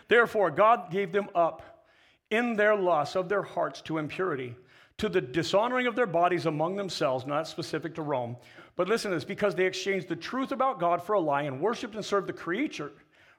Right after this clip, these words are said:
rather than the creator, who is blessed forever. Amen."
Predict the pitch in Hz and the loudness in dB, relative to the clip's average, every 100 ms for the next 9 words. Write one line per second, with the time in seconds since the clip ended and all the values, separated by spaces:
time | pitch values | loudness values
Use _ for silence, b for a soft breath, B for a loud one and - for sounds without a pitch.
0 | b 147 208 208 185 185 175 165 160 185 | b 4 4 4 -2 -4 -4 -2 0 0
1 | 127 113 - _ b b b b - 175 | -2 -10 -16 _ b b b b 0 0
2 | 123 156 180 - - 196 147 127 123 127 | 0 0 0 -2 -6 -4 -2 -4 -4 -8
3 | - _ _ 135 135 160 151 101 | -12 _ _ -6 -4 -4 -6 -8